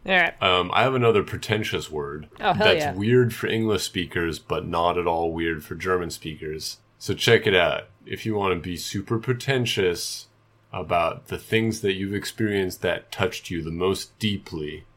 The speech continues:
Speaker 2: you would say those are your Erlebnisse,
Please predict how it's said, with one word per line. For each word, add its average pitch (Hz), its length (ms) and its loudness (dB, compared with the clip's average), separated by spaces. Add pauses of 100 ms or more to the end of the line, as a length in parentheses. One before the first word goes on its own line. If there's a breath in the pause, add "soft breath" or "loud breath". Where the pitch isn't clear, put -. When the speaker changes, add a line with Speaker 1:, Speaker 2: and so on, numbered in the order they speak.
(460)
Speaker 2:
you 92 120 -6
would 87 100 -6
say 92 180 0
those 95 280 2
are 95 60 2
your 87 380 0 (400)
Erlebnisse, 80 1080 -4